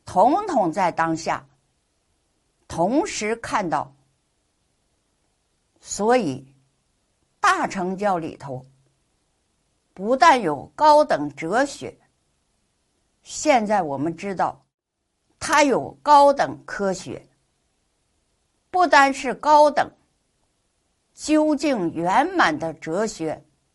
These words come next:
科学在佛经里面。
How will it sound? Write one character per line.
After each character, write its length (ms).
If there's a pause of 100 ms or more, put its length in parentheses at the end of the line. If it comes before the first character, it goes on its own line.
(140)
科 300
学 360 (360)
在 240
佛 320
经 280
里 140
面。 260